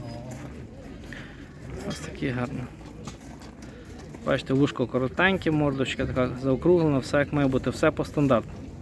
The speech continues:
Також остерігайтеся, коли купляєте кролів, купляєте кролів, старайтеся породних, тому що багато є кросів, багато змішаних. Не все, що біле з чорним, то є Каліфорнія.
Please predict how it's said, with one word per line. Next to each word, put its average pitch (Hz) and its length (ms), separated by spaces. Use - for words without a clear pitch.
Також 165 340
остерігайтеся, 165 580
коли 147 140
купляєте 143 540
кролів, 180 400
купляєте 151 420
кролів, 147 300
старайтеся 139 420
породних, 175 420
тому 156 180
що 156 120
багато 151 340
є 143 120
кросів, 190 460
багато 147 260
змішаних. 175 560
Не 160 140
все, 175 240
що - 160
біле 165 280
з 139 60
чорним, 185 380
то 156 240
є 151 160
Каліфорнія. 127 600